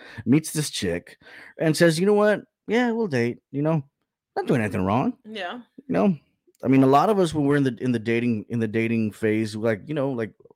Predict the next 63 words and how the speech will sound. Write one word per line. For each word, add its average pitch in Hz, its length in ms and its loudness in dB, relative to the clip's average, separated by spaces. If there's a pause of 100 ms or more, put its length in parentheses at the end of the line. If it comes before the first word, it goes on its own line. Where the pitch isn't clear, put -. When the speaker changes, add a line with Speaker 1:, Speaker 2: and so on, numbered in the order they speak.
(140)
Speaker 1:
I've, 92 200 -6
I've 120 180 -2
told 143 160 -2
a 92 40 -8
woman 80 220 -6
before, 87 240 -10
like, 95 140 -6
"Listen, 110 300 -8
I'm 104 80 -8
not 107 120 -8
looking 104 260 -10
for 101 120 -12
anything 98 280 -10
right 98 140 -8
now. 123 240 -10 (460)
Uh, 92 220 0
we 98 100 -6
can 107 160 -4
date, 95 360 -2 (460)
you 98 120 -10
know, 98 140 0
we 98 120 -4
can, 95 440 -6
you 139 60 -4
know, 147 260 -2 (140)
hang 123 220 2
out, 113 260 0
go 110 160 -4
out 101 100 -6
for 110 100 -10
drinks, 101 520 -2
and, 98 140 -4
Speaker 2:
Yeah. 104 200 -8
Speaker 1:
you 120 120 -6
know, 135 200 -2 (200)
you 156 140 -2
never 247 220 6
know 214 140 6
what 139 140 6
happens 104 240 0
down 90 160 -4
the 65 80 -8
road, - 140 -20 (240)
Speaker 2:
Mm-hmm. 226 220 -14 (120)
Speaker 1:
you - 80 -6
know?" 135 140 -2 (380)
And 110 140 0
then 104 80 2
that's 104 220 0
that. 214 240 -2 (240)
Well, 135 120 2
what, 143 140 8
I 143 40 4
mean, 113 280 0 (240)
what 120 220 -2
if 120 380 -6
I 95 100 -2
w-, 80 320 -10
met 98 320 -4
somebody 113 300 0
like 117 180 -2
that, 180 260 0 (520)
right? 123 200 0